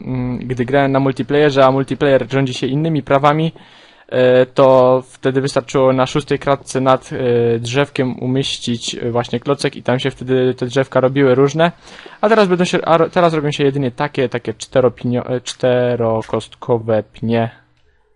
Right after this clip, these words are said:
O, tak to mogę nazwać, okej. E, tu zrobiłem most do tamtej wyspy, bo tam jest trawa,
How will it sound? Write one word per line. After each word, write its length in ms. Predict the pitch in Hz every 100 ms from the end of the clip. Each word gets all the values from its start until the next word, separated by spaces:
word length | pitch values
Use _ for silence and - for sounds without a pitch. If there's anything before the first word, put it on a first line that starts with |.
| _ - -
O, 160 | 110
tak 160 | 110 -
to 100 | 107
mogę 140 | 107
nazwać, 300 | 107 104 104
okej. 280 | 123 123 117 - _ - _ _ _ _ _ - - - _ _
E, 220 | - 143
tu 200 | 147 254
zrobiłem 340 | 240 196 180 160
most 200 | 165 156
do 80 | 131
tamtej 320 | 151 139 117
wyspy, 400 | 120 - 127 135
bo 120 | 123
tam 180 | 127 123
jest 240 | 117 -
trawa, 720 | - 143 147 120 110 107 120